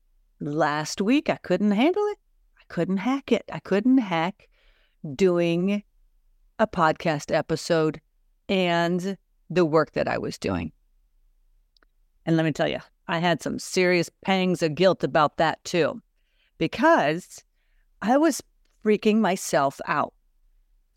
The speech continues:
thinking I had to get it all done. I have to get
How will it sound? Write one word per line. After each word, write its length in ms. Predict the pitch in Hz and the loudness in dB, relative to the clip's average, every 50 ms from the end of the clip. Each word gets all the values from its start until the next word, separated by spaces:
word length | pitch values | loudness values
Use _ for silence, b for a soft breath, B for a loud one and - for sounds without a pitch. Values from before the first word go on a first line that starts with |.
| _ _ - | _ _ 2
thinking 380 | 202 190 175 170 156 147 151 - | 2 4 4 4 2 0 0 -2
I 100 | 165 143 | -4 -4
had 200 | - 170 165 - | -2 -2 -2 -2
to 80 | - | -2
get 220 | 147 - 185 175 165 | 0 0 0 2 2
it 100 | 165 165 | 2 2
all 240 | 165 160 156 160 | 2 2 0 0
done. 540 | 147 143 - 170 151 151 143 139 127 110 - _ _ _ _ _ _ _ _ _ _ - | -2 -4 -4 -2 -2 -2 -2 -4 -4 -6 -10 _ _ _ _ _ _ _ _ _ _ -6
I 180 | 160 180 185 | -4 -2 0
have 320 | 185 190 202 202 190 - - | 0 0 0 0 -2 -2 0
to 140 | - 202 | 0 0
get 300 | 175 170 185 175 170 - | 2 2 0 0 0 -2